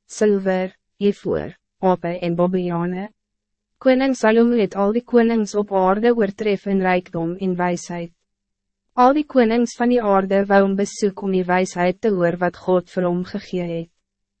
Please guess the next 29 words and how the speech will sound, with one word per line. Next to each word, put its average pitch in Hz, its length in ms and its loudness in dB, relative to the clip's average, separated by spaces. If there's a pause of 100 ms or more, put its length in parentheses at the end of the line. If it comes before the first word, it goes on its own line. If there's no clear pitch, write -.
(280)
Jaar 226 260 4
na 226 180 4
jaar 190 260 2
het 190 200 -2
elkeen 214 440 0
wat 247 180 0
hom 214 160 0
besoek 208 500 -4
het 190 180 -2
vir 220 140 -2
hom 202 180 0
geskenke 226 600 -2
van 233 220 0
silwer 220 560 0
en 196 160 0
goud, 165 460 -4 (200)
klere, 175 540 0 (260)
wapens, 175 680 -2 (220)
specerijen, 175 840 -4 (220)
perde 190 520 0
en 190 240 0
muile 180 320 0
gebring. 175 540 -4 (720)
Salomo 277 420 2
het 247 160 2
vierduisend 262 560 0
stalle 190 460 0
vir 196 180 -6
perde 185 460 -2